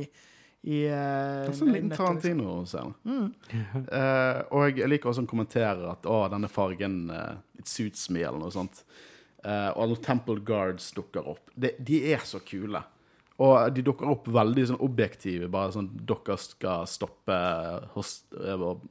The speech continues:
Speaker 2: og kjempe», liksom. De tar ikke side, sånn, det er helt klart. Det er noen som har røde lightsabers, og de har blå lightsabers. <laughs> Jeg liker også det at hun begynner å forklare seg selv, at det eneste Jedi-ordren står for noe vold og krig,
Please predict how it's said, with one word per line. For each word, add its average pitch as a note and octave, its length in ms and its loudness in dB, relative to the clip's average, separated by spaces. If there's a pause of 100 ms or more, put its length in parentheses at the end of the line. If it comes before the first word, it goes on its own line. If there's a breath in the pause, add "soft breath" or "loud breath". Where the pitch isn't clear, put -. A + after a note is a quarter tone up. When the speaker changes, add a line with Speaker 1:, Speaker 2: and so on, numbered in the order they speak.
Speaker 2:
og A#2 160 0
kjempe», G#2 320 0
liksom. F2+ 300 -4
De G#2 80 -4
tar G#2+ 240 2
ikke F#2 160 -6
side, F#2 260 -6
sånn, F2+ 220 -8
det F#2+ 80 -10
er E2+ 80 -10
helt - 100 -12
klart. - 300 -16
Det - 100 -14
er G2 60 -8
noen F2+ 120 -10
som F#2+ 140 -6
har F2+ 80 -4
røde C#2+ 160 -2
lightsabers, D#2 460 -4
og F2+ 100 -4
de A#2 80 -2
har - 220 0
blå D3 180 0
lightsabers. - 540 0
<laughs> - 640 -16
Jeg A#2+ 80 0
liker B2+ 240 4
også A#2+ 160 2
det A#2+ 60 6
at A2+ 100 0
hun A2+ 240 0
begynner A2 240 -2
å F#2+ 80 -6
forklare G#2 400 -4
seg F#2+ 160 -10
selv, G2 300 0
at - 100 -8
det - 60 -6 (100)
eneste G2+ 320 -6
Jedi-ordren F#2 560 -2
står G2 320 0
for F2+ 160 -4
noe F#2 240 -2
vold G#2 480 2
og D#2+ 160 0
krig, C3 380 0